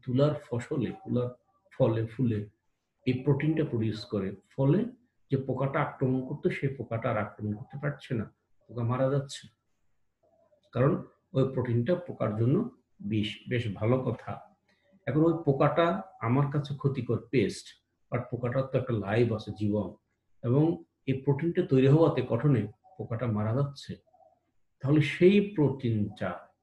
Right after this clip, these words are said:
মানব স্বাস্থ্যের জন্য বা পরিবেশের জন্য কোনো ক্ষতির কারণ হবে কিনা, সেটা আগে আমাদেরকে অবশ্যই নিশ্চিত করতে হবে। যতক্ষণ পর্যন্ত আমরা নিশ্চিত হতে পারছি না, ততক্ষণ পর্যন্ত এটাকে আবাদ করা বা ব্যবহার করা বা এই ধরনের transgenic উদ্ভিদ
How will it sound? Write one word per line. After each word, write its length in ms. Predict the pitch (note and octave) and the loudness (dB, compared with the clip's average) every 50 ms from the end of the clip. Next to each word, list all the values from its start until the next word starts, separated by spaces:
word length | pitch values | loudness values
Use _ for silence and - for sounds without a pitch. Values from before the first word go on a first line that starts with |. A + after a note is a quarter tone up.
| _ _ _ _ _ _ _ _ _ _ _ - | _ _ _ _ _ _ _ _ _ _ _ -2
মানব 260 | A#2+ C3+ D#3+ E3 C#3+ | 2 2 2 2 0
স্বাস্থ্যের 520 | - - C#3+ C3+ - - - C3 A2 G#2 | -2 -4 -4 -4 -4 -4 -2 -2 -2 -2
জন্য 200 | - A#2 A2 A2 | -2 -4 -4 -2
বা 120 | G#2+ G#2+ G#2+ | -2 -2 -4
পরিবেশের 440 | - - C3 C3+ C#3 C#3 C#3 C#3 C#3 | -2 -2 -2 -2 0 -2 -2 0 0
জন্য 160 | B2+ A#2 A2 | 0 0 0
কোনো 240 | - A#2+ G#2+ G#2+ G#2+ | -2 -4 -6 -6 -6
ক্ষতির 280 | - A#2+ - A#2+ A#2+ | -8 -10 -10 -10 -8
কারণ 280 | - A2+ A2 G#2+ A#2 G#2+ | -6 -6 -4 -4 -4 -4
হবে 260 | C3 D3 D#3+ F#3 - - - _ _ _ _ _ _ _ _ _ | -2 -2 -2 -2 -2 -4 -10 _ _ _ _ _ _ _ _ _
কিনা, 320 | - A#2+ A2 G#2 G2+ - - _ _ _ _ | 0 2 2 2 0 -2 -8 _ _ _ _
সেটা 300 | - - D#3 D#3 C3+ A#2 | -4 -4 0 0 0 0
আগে 120 | G2+ G#2+ | 0 -2
আমাদেরকে 400 | G2+ G#2 G#2 G2+ G#2+ G#2 - F#2+ | -2 -2 0 -2 -2 -2 -2 -4
অবশ্যই 380 | G2 G#2+ C3 - - - D3+ C3 | -2 -2 -2 -4 -2 -2 0 0
নিশ্চিত 420 | A#2 A2+ - - - D3 C#3 - | 0 0 -2 -4 -4 -4 -2 -2
করতে 340 | - - - - - - G2+ | -4 -4 -4 -8 -8 -10 -8
হবে। 240 | F#2 F#2 F#2 F#2 - - _ _ _ - - - _ _ - | -8 -6 -8 -8 -12 -14 _ _ _ -20 -20 -20 _ _ -6
যতক্ষণ 380 | C3 - - - - - E3 D#3 | -6 -4 -4 -6 -2 -2 -2 -2
পর্যন্ত 300 | D#3 D3 C#3+ D3+ D3+ D3+ | 0 -4 -2 -2 0 0
আমরা 140 | C#3+ C#3+ C3 | 2 4 4
নিশ্চিত 280 | B2+ A#2+ - B2+ B2 | 4 2 0 -2 0
হতে 220 | B2 A#2+ A#2 C3+ - | 0 0 0 0 -2
পারছি 400 | - B2 A#2+ A#2+ - - - E3 | -2 -2 -2 -2 -4 -2 -2 0
না, 120 | F#3 A#3+ - - _ _ _ _ _ - | 0 0 -2 -6 _ _ _ _ _ -4
ততক্ষণ 400 | A#2 - - A#2+ - C3 A#2+ A#2+ | -4 -2 -2 -4 -2 -2 -2 0
পর্যন্ত 220 | B2 B2 A#2 A2+ | 0 0 0 0
এটাকে 140 | A2+ A#2 A2 | 0 -2 -2
আবাদ 240 | G#2+ A2 A#2 B2 A#2+ | 0 0 0 0 -2
করা 280 | - - - C#3+ D3 D3+ D3+ - - _ _ _ - | -4 -2 0 2 2 2 0 -6 -14 _ _ _ -4
বা 60 | A2 G#2 | -4 -2
ব্যবহার 420 | F#2+ A2 A2+ B2+ B2+ C3+ C#3 C#3 | 0 2 2 2 2 2 0 0
করা 300 | C#3 C#3+ D3 D3+ D3+ - - _ _ - | 0 0 0 0 -2 -6 -14 _ _ -14
বা 120 | - - - | -14 -6 2
এই 140 | D3 E3 D#3+ | 4 4 4
ধরনের 280 | E3 E3+ E3 D#3 D#3 - | 6 4 2 2 0 0
transgenic 420 | - A#2 G#2+ G2+ A#2 A2+ A2+ A#2 | -2 -2 -2 0 0 -2 0 0
উদ্ভিদ 240 | A2+ G#2 G2+ G#2 G#2 | -2 -4 -4 -6 -10